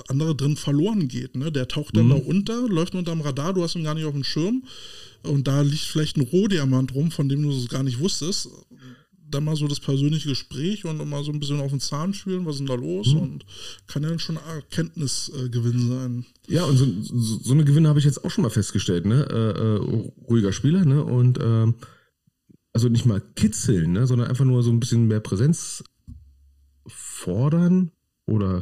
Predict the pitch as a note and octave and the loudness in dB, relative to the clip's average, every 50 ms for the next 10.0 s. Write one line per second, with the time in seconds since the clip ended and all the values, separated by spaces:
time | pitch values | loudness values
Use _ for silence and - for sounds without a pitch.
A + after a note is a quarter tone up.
0 | - - F2 G2 A#2+ C#3+ C#3 D3+ D#3+ D#3 - - - E3 F3 F3+ F3 - - - | -4 -4 0 2 4 4 4 4 2 0 -2 -4 -2 2 2 2 2 0 -4 -14
1 | - - - _ _ _ _ - A2+ A2 G#2+ - - C3 B2+ B2 A2 A#2 A#2 A#2 | -20 -20 -20 _ _ _ _ 0 0 0 2 0 2 4 4 4 4 4 4 4
2 | A2 G#2 A2 A#2 A#2+ A#2+ - - - B2+ D#3 D#3+ C#3 - A#2 G#2+ G#2 G#2+ G#2+ G#2+ | 4 4 2 2 2 0 -2 -2 0 2 2 2 2 2 0 0 2 2 2 2
3 | G#2 F#2+ D#2+ - - _ _ - - - A2 - C#3 - G2+ G#2 A#2 A#2+ - C3 | 0 -2 -2 -4 -8 _ _ -6 -4 -4 -2 -2 -2 -4 -4 -2 -2 0 0 0
4 | B2 - - C3 C#3 C3+ C3 C#3 C3 C#3+ - - F3+ E3+ - - - - _ _ | -2 -2 -2 -2 0 2 2 2 2 0 0 -2 -4 -6 -6 -8 -10 -16 _ _
5 | _ - C3+ B2+ A#2+ A#2+ B2 D#3+ F#3 - _ _ _ _ _ _ _ _ _ _ | _ -8 -6 -4 -4 -6 -8 -12 -14 -18 _ _ _ _ _ _ _ _ _ _
6 | _ _ - E3 F#3+ E3+ - D#3+ C#3+ - - - B2 - - - C#3 D3 D#3+ D#3+ | _ _ -8 -8 -8 -8 -10 -14 -18 -18 -16 -14 -8 -8 -6 -4 -4 -4 -4 -6
7 | C#3 C#3+ C#3+ D3 D3+ - D3+ D3 D3 C#3 C#3+ C3+ - D3 D3 C#3+ C#3+ E3+ D3+ C#3+ | -4 -2 -2 -2 0 -2 -4 -4 -4 -6 -8 -6 -4 -4 -4 -2 -4 -6 -8 -8
8 | - - E3 D3 C3 D#3 D#3 - C#3+ C#3+ - - - - E3+ F#3 F#3 D#3+ F#3 F3+ | -8 -6 -6 -4 -4 -4 -6 -6 -8 -10 -10 -10 -4 0 4 4 6 6 4 4
9 | A3+ F#3+ D3 C3 B2 B2 - C#3+ C#3 B2+ - - C3 B2+ C3+ C3 B2 B2 A#2 | 6 6 6 4 2 0 -2 -2 -4 -4 -4 -4 -2 0 2 2 2 0 -2